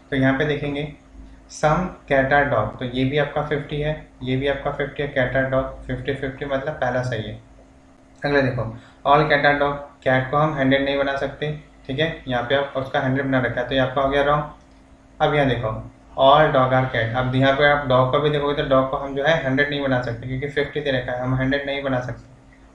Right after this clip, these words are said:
ठीक है, यहाँ पर भी हंड्रेड दे रखा है doc को, तो यह भी गलत। तो इस हिसाब से हमारा answer क्या हो जाएगा बोलो, Answer हो जाएगा हमारे पास only first follow, only first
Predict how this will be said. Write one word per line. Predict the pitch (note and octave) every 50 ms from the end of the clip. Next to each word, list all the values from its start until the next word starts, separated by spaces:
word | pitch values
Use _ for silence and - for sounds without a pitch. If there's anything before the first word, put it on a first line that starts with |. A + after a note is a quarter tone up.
| - -
ठीक | D3 C#3+
है, | D#3+ D3+ D3+ C3
यहाँ | B2+ B2 B2
पर | C3 C3
भी | C3 D3 C#3
हंड्रेड | C3+ C3 C3 C#3 C3+
दे | C3+
रखा | C3+ C3+ C3+ C3
है | C3+ C3+
doc | C3+ C3 C3 -
को, | - D3
तो | D3 C#3+ C#3
यह | C3 B2 A#2
भी | A#2+ B2 C3+
गलत। | C3 C3 A#2+ G#2+ A2+ - - -
तो | -
इस | C3+ C3 C3 C3
हिसाब | D3 C3 C#3+ C3+ C3+ -
से | - C#3
हमारा | C3+ C3+ C3+ C3
answer | C3 C3 C3 C#3
क्या | C3+ - D3+
हो | C#3+
जाएगा | D3 C#3+ C#3+
बोलो, | C#3+ C#3+ C#3+ E3+ F#3+ - - - - - - - - - -
Answer | C#3+ C#3 C3+ C3+ D#3 D3+
हो | C#3 C3
जाएगा | B2+ A#2+ A#2 A#2+ A#2
हमारे | A#2 A2+ A#2 A2+ A2
पास | A2+ B2 C3+ D3 D3 - - - -
only | A#2+ A#2 A2+ A2+ A2+ A#2+ C#3 F3+ - - - - - _ _ _ - - - - - - - - - - - - - -
first | C3+ C3 D3+ D3 - - - - - - - -
follow, | C3 A#2 A2 A2+ A2+ - - - B2
only | B2 B2 B2 C#3+ C3 - - - - -
first | B2+ C3+ D3 - -